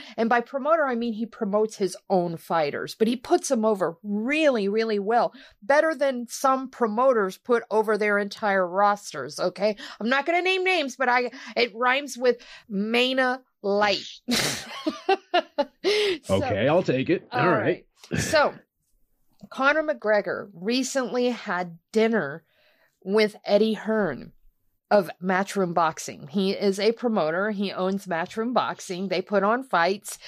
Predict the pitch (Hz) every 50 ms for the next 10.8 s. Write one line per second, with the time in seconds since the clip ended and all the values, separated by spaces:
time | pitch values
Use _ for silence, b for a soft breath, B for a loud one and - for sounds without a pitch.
0 | B B B _ - 226 226 233 226 208 214 233 233 202 233 262 247 220 226 220
1 | 233 240 233 269 262 277 285 240 - 202 180 185 208 202 - 220 202 202 208 208
2 | 208 208 214 214 220 208 - 226 208 208 190 160 175 180 202 226 214 - - 208
3 | 202 - - - - _ - - 269 269 285 294 254 - - - 202 185 156 147
4 | 175 202 - - - B B B B B B B B - 220 240 247 277 277 277
5 | 254 233 220 220 226 220 220 220 226 b b b b b b - 208 202 208 220
6 | 226 226 - - - 226 196 202 220 214 202 202 196 196 202 196 B B B B
7 | B B - 175 175 139 - - - - 208 247 277 311 320 320 311 247 233 226
8 | 226 226 208 226 220 208 - - 185 190 185 196 214 208 - - 240 226 233 240
9 | 208 214 - - 185 190 185 180 180 185 - - 185 185 180 - - 175 175 175
10 | 170 151 135 127 131 - - - 165 165 - 190 190 165 175 185